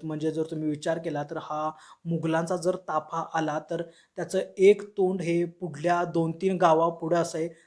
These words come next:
तर त्याचं शेपूट दोन तीन गावा पाठीमागं असे. मराठी लोक हे त्यांना बघूनच घाबरून जायचे. ते लोक जबरदस्ती धर्मांतर करायला व्हायचे. त्याचबरोबर जर नाही केलं तर ते त्यांची हत्या, तिथून लूट,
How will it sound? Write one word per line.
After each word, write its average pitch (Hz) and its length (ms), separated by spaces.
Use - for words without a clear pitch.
तर 165 100
त्याचं 165 240
शेपूट 175 500
दोन 160 160
तीन 170 200
गावा 165 200
पाठीमागं 151 520
असे. 139 260
मराठी 165 380
लोक 185 220
हे 165 180
त्यांना 170 300
बघूनच 175 680
घाबरून 160 440
जायचे. 190 320
ते 156 100
लोक 156 240
जबरदस्ती 180 760
धर्मांतर 165 600
करायला 160 380
व्हायचे. 151 420
त्याचबरोबर 175 560
जर 165 220
नाही 160 240
केलं 165 240
तर 170 100
ते 170 160
त्यांची 165 320
हत्या, 160 500
तिथून 185 240
लूट, 170 500